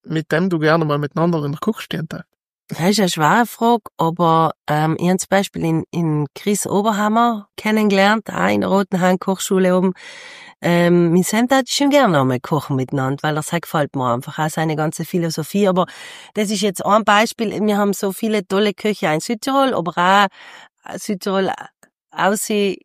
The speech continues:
Speaker 2: gibt's sicher so viele, wo mir jetzt keiner ganz schnell
Speaker 1: <laughs>
Speaker 2: einfällt. <laughs> Ja.
Speaker 1: Wenn jemand, äh, Koch zulässt und, äh,
Speaker 2: Ja, kannst dich gern melden.
Speaker 1: kannst dich gern melden bei der Bauer.
Speaker 2: <laughs>
Speaker 1: Was darfst du jetzt in jemand sagen, vielleicht das als Abschlussfrage,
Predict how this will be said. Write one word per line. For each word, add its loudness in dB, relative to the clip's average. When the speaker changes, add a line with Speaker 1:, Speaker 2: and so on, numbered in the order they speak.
Speaker 2:
gibt's -6
sicher 2
so -2
viele, 0
wo 2
mir -2
jetzt -2
keiner 0
ganz 0
schnell 2
Speaker 1:
<laughs> -
Speaker 2:
einfällt. -2
<laughs> -10
Ja. -2
Speaker 1:
Wenn 2
jemand, 2
äh, 2
Koch -2
zulässt -4
und, -10
äh, -8
Speaker 2:
Ja, 0
kannst -2
dich -12
gern 0
melden. 2
Speaker 1:
kannst -4
dich 6
gern 2
melden 4
bei 0
der 2
Bauer. 4
Speaker 2:
<laughs> 0
Speaker 1:
Was -4
darfst 0
du 0
jetzt 0
in 0
jemand 2
sagen, 0
vielleicht -4
das -6
als -6
Abschlussfrage, -2